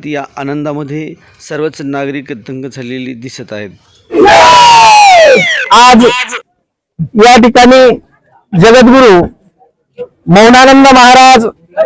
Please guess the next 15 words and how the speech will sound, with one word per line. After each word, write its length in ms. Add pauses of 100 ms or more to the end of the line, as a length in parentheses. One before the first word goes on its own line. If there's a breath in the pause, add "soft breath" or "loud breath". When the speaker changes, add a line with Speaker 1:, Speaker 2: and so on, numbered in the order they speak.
(1160)
Speaker 2:
नहाद 600 (480)
एकता 540
पॅनल 680 (640)
या 300
ठिकाणी 420
नहाद 380
ई 160
विकास 400
सेवा 320
सहकारी 500
सोसायटीसाठी 840
आम्ही 260
उभा 220
केलेला 340
होता 580